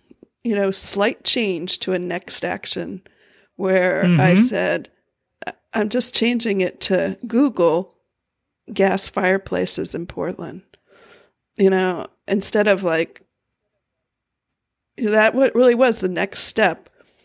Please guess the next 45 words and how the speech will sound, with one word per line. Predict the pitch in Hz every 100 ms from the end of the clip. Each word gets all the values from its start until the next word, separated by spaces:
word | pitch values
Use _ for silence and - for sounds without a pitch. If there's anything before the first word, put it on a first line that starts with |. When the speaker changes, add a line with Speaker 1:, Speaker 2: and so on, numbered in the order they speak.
| _ _ _
Speaker 1:
But | 180 185 - -
for | - 196
whatever | 196 214 208 185
reason, | 185 185 180
I | -
didn't | 190 185 185
have | 185 180
it | 170 - _ -
as | 190 185
one | 180 175
of |
my | 170 185
steps. | - 208 196 - -
And | 180
once | 196 247
I | 180
did | 175 180 175
that, | 202 156 160 - _ _ _ _ _ _ -
I | 226
don't | 330 202
know | 185
if | 185
you | 185
remember | 180 175 254 262
that | 185 170
amazing | 170 175 180 233 254 226
moment | 185 247 269 -
when | 170
I | 175
discovered | 170 170 - 214 208 185
there's | 294 392
a | 190
gas | - 160 196
fireplace | - 247 330 359 - 220 202
pla-, | - - 196 - _ _ _ _
place | - 165 220 - - - - _
near | 208 254 381
Speaker 2:
I, | 233 - _ -
I | 160
do | 139 147
Speaker 1:
right | 254 339
Speaker 2:
remember. | 135 135 127 120 117 -
Speaker 1:
<laughs> | -
near | 226 262 392 440
me. | 311 147 156